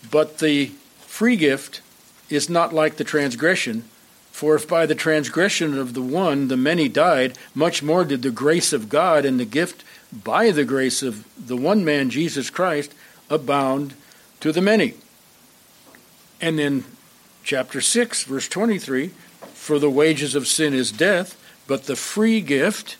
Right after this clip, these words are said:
of God is eternal life in Christ Jesus our Lord." I mean, the grace, it's free. It's free. It, it, it had to be free. We, we can't merit it,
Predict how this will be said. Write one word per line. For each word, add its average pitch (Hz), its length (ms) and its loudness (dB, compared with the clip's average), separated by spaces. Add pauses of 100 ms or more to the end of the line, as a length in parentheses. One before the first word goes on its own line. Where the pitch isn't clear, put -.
(380)
of 180 220 -4
God 135 420 0 (460)
is 139 180 -2
eternal 131 560 -2 (1000)
life 113 500 -10
in 123 400 -6
Christ 110 440 -10
Jesus 110 420 -12
our 110 260 -10
Lord." 156 280 -4 (1080)
I 139 60 -8
mean, 127 300 -6 (680)
the 120 60 -14
grace, 139 540 -4
it's 123 160 -8
free. 151 380 -6 (320)
It's 123 180 -12
free. 147 340 -4 (120)
It, 147 200 -4
it, 156 240 -2
it 160 160 -4
had 208 300 0
to 151 60 -2
be 113 140 -6
free. - 260 -16 (600)
We, 147 260 -8 (440)
we 139 60 -18
can't 185 280 -4
merit 143 400 -2
it, 135 100 -16